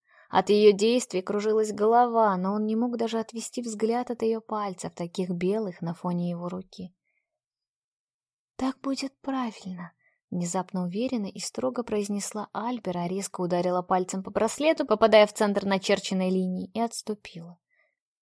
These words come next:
Браслет таял, рассыпаясь, исчезая вместе с цепью. Не веря своим глазам, Гарпий посмотрел сначала на одну руку, затем на другую.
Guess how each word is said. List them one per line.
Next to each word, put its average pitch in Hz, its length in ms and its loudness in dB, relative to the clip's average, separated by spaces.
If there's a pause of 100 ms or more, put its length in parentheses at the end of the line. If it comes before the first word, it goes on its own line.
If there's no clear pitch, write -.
(100)
Браслет 180 640 -2 (120)
таял, 208 500 -6 (160)
рассыпаясь, 190 1200 -6
исчезая 196 920 -4
вместе 170 460 -8
с - 120 -10
цепью. - 420 -18 (1200)
Не 190 220 4
веря 202 380 6
своим 185 420 0
глазам, 196 540 2
Гарпий 208 340 2
посмотрел 214 520 4
сначала 226 400 4
на 208 200 10
одну 214 360 4
руку, 202 340 2 (300)
затем 226 340 10
на 226 100 8
другую. 214 720 6